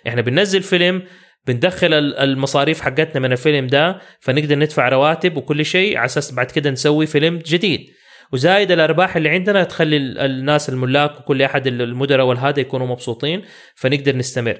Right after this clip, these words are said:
بس لما أنت تيجي تسوي الكلام ده وبعدين الفيلم ما يدخل إيراداته، طب أنا صار ما عندي الفلوس اللي حسوي بها الفيلم الجاي، وبالتالي أنا إيش أسوي؟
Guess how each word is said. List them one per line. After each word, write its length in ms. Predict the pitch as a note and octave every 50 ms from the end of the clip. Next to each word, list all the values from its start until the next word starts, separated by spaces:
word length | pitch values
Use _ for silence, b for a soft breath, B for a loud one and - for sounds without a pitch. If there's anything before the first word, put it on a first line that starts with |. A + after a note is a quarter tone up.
| - b b b b b b b
بس 160 | B2 - C#3
لما 180 | B2+ C3 D#3+
أنت 100 | G#3+ G#3
تيجي 240 | A3 F3 A3+ G#3 G#3+
تسوي 360 | F#3+ G3 - G#3 G#3 G#3+ F#3
الكلام 340 | D3 - - C#3 C3+ C3 B2
ده 240 | A#2 B2 A2+ G#2 -
وبعدين 340 | - A2+ A#2+ C3+ D#3 D#3+ D#3
الفيلم 340 | D#3 D3+ - E3 C#3 C3 C3+
ما 80 | D3+
يدخل 320 | D#3+ D#3 F3 - - D3+ C#3
إيراداته، 520 | C#3+ C3+ C#3 C3+ C3+ D#3 E3 F3 - E3+
طب 200 | D#3+ - B2+ C3+
أنا 120 | C#3 C#3+
صار 220 | C#3+ - D3 C#3 C#3
ما 100 | D3+ D#3+
عندي 220 | E3 F3 F3+ D#3
الفلوس 380 | D#3 D3+ - E3 E3 E3+ E3 -
اللي 100 | D3 C#3+
حسوي 340 | C3+ C3+ C3+ - D3 D3+ D3+
بها 120 | D3 C#3
الفيلم 280 | C3+ B2+ - C#3 C3 B2+
الجاي، 380 | B2 A2+ B2 A2+ G2 - - b b b b b b _ _ _ _ _ _ _ _ _ _ _ _ _ _ _ _ _ _ _ _ _ _ _ _ -
وبالتالي 320 | B2 A#2+ - D3 C#3+ C#3+
أنا 80 | D3 D3
إيش 140 | D3+ D3 D3+
أسوي؟ 380 | C3+ - C3+ C3 C3+ C#3 D3